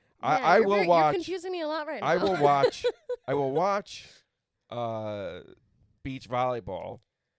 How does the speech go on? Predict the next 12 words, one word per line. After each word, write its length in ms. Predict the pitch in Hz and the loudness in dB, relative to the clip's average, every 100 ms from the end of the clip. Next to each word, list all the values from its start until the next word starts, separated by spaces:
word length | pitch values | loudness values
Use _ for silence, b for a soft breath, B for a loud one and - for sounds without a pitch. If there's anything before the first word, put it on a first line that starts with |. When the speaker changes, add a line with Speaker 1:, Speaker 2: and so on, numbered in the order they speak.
| _ _ 135 | _ _ -18
Speaker 1:
because 640 | - 120 113 107 - - _ _ _ _ - | -10 -6 -4 -6 -10 -20 _ _ _ _ -10
I, 360 | 110 110 101 92 _ _ _ _ _ _ _ _ _ _ | -8 -6 -10 -18 _ _ _ _ _ _ _ _ _ _
I'm 260 | 110 110 107 | -10 -8 -6
not, 260 | 120 127 - _ _ _ - | -4 -4 -6 _ _ _ -14
uh, 300 | 107 101 98 - | -10 -8 -8 -10
against 540 | 90 117 107 107 - 90 | -12 -10 -8 -10 -18 -12
watching 720 | 104 107 - 110 107 101 95 _ _ _ _ _ _ _ _ _ _ - | -8 -8 -10 -14 -14 -14 -18 _ _ _ _ _ _ _ _ _ _ -20
bikini-clad 1400 | - _ - 131 131 127 120 110 - 123 117 113 107 101 _ | -20 _ -16 -12 -10 -10 -12 -16 -16 -8 -4 -4 -6 -10 _
women 580 | 101 110 110 104 98 87 _ _ _ _ _ - | -16 -12 -10 -12 -12 -18 _ _ _ _ _ -16
in 340 | 101 98 92 _ _ _ | -14 -14 -18 _ _ _
sandy 480 | - - 113 107 95 | -20 -14 -12 -12 -14
sports. 920 | - - _ 113 98 90 - - - | -18 -20 _ -10 -8 -10 -14 -20 -20